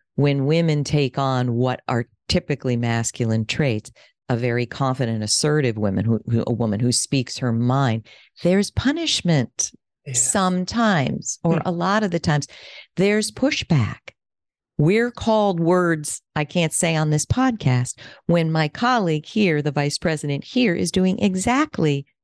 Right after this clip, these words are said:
Speaker 1: what I'm doing and getting promoted. I was once called a buzzsaw by my senior director. He goes, "Wow, you're a buzzsaw." I go,
Speaker 2: Hmm.
Speaker 1: "What? I, is that good or bad? Do,
Speaker 2: Yeah.
Speaker 1: what does that mean?" He goes, "You get it done."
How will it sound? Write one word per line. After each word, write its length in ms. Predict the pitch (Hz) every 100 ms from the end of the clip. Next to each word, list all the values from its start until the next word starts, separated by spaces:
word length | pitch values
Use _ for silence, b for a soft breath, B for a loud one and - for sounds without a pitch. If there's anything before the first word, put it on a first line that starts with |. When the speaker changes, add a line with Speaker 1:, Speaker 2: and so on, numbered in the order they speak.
| _
Speaker 1:
what 200 | 160 160 -
I'm 200 | 170 165
doing 300 | 165 165 170
and 120 | 175
getting 280 | 175 175 175
promoted. 500 | 185 175 143 131 - B B B B B
I 160 | 175 226
was 200 | 269 196
once 200 | 180 175
called 300 | - 160 160
a 100 | 156 _
buzzsaw 760 | 370 466 370 - 147 127 117 - - b b
by 380 | - 165 165 170
my 140 | - 185
senior 320 | - 214 208
director. 260 | 220 190 -
He 60 |
goes, 160 | 196 -
"Wow, 240 | - 160
you're 180 | 156 156
a 160 | 117 113
buzzsaw." 560 | - 175 - 196 131 113 -
I 100 | 185
go, 180 | 214 262
Speaker 2:
Hmm. 60 |
Speaker 1:
"What? 120 | 202 - -
I, 160 | - 185 _ _ -
is 120 | 185
that 180 | 202 180
good 280 | 156 240 539
or 60 | 466
bad? 420 | 185 427 277 147
Do, 80 | 151
Speaker 2:
Yeah. 120 | -
Speaker 1:
what 180 | 185 233
does 80 | 294
that 120 | 277
mean?" 300 | 254 466 208
He 240 | - - 175
goes, 200 | 185 143
"You 80 | 135
get 240 | 175 220
it 160 | 185 -
done." 260 | 147 -